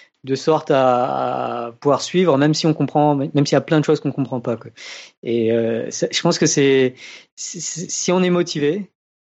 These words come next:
et qu'on est, euh, prêt à, enfin, qu'on accepte complètement le jeu de je veux pas tout comprendre, parce que c'est, finalement, c'est, c'est ce qu'on fait en recherche, hein. Euh, la plupart du temps, on...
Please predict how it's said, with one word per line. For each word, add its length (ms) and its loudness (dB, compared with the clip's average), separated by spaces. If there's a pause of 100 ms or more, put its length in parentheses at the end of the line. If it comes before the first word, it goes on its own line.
(220)
et 60 -6
qu'on 200 0
est, 200 2
euh, 240 2
prêt 300 0
à, 760 -2
enfin, 120 -8
qu'on 160 -2
accepte 360 -2
complètement 460 -2
le 140 2
jeu 200 0
de 300 0
je 80 -8
veux 80 -6
pas 120 0
tout 100 -10
comprendre, 500 -4
parce 140 -4
que 80 -4
c'est, 500 0
finalement, 240 0
c'est, 140 -4
c'est 100 -4
ce 80 -8
qu'on 80 -2
fait 80 -2
en 80 2
recherche, 400 -2
hein. 220 -8
Euh, 320 -12
la 60 -18
plupart 340 0
du 100 0
temps, 220 2
on... 100 -4